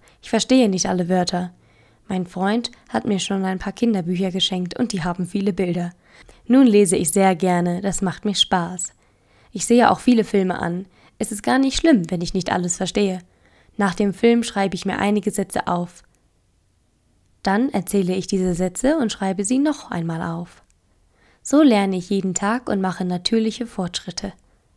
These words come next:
Bitte beantworte die folgenden Fragen.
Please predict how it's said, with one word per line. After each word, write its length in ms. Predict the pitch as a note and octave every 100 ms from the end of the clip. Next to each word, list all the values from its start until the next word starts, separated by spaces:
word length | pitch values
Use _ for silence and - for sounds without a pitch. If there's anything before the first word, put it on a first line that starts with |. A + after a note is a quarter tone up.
| _ _ _ _
Bitte 180 | G#3+ F#3+
beantworte 560 | F3 - A#3 C4+ C4+ C4+
die 100 | C4+
folgenden 480 | F#3+ F3 F#3 G#3
Fragen. 520 | G#3+ G3 F3+ F3 F3+